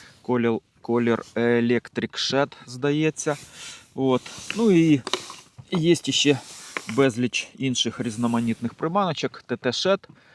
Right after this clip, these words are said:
від Bait Breeze в, в розмірі чотири і вісім дюйма. Також Кейтек, тільки в іншому кольорі.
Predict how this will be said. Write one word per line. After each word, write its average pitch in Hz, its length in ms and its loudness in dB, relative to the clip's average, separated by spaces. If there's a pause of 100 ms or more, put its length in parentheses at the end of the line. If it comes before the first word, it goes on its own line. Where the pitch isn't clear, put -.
(180)
від 147 120 0
Bait 143 320 4
Breeze 147 340 -2 (120)
в, 123 200 -6
в 120 120 -4
розмірі 127 400 0
чотири 127 480 0 (360)
і 123 120 0
вісім 123 400 0
дюйма. 113 500 2
Також 117 360 -2
Кейтек, - 420 -4
тільки 160 260 -8
в 143 40 -6
іншому 139 420 -6
кольорі. 131 520 2